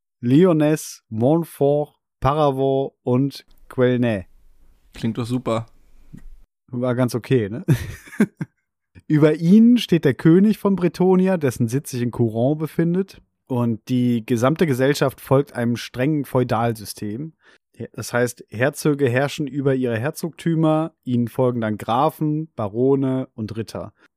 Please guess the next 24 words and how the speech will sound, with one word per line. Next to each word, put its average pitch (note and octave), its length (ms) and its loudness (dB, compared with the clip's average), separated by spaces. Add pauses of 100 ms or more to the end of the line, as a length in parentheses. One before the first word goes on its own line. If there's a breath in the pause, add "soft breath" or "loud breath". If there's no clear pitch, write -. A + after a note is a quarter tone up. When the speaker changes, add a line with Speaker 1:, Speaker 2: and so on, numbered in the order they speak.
Speaker 1:
Und B2 200 -2
am B2 120 0
unteren D#3 420 -4
Ende C#3+ 260 -2
der C3 120 0
gesellschaftlichen B2+ 720 -4
Ordnung B2 380 -6
stehen A#2 280 -4
die G#2+ 80 -4
Bauern, D3+ 600 0 (140)
die A2+ 60 -12
den A2 180 -4
Großteil B2+ 400 -4
der A#2+ 60 -4
Bevölkerung C#3 560 -6
ausmachen B2+ 720 -6
und D#3 180 2
ihren B2 260 0
adligen D3 480 -2
Herren B2+ 340 -2
Abgaben A#2+ 580 -6
und A#2+ 180 -10
Dienste - 320 -10
schulden. G2 440 -16